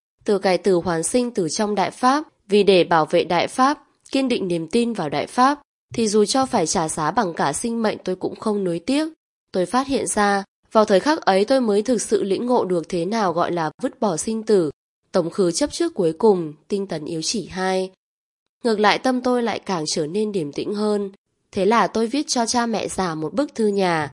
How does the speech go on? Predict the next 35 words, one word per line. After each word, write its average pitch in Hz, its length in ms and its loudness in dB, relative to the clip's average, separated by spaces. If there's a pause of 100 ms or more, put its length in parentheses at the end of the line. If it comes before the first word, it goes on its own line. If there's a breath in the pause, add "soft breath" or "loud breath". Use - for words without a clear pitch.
(260)
lúc 277 220 0
đó 185 180 0
có 165 200 -2
vẻ 170 260 2
như 196 180 -2
đó 160 240 -2
là 185 180 -4
bức 247 220 -4
thư 233 160 0
nhà 208 220 -2
cuối 147 200 -4
cùng 160 280 -2
của 147 160 -4
tôi. 190 440 2 (340)
Tôi 254 120 2
biết - 180 0
ơn 254 180 2
cha 247 160 2
mẹ 233 220 -2
sâu 220 240 -6
sắc 285 300 -6
vì 170 140 -2
đã 151 160 -4
đưa 220 200 -2
tôi 214 240 -2
tới 160 240 -2
thế 156 200 -8
giới 151 220 -2
này 170 340 0 (340)
và 175 200 0
dạy 143 200 -4
tôi 220 260 0
làm 170 220 -2
người 143 140 -4
tốt. 262 360 0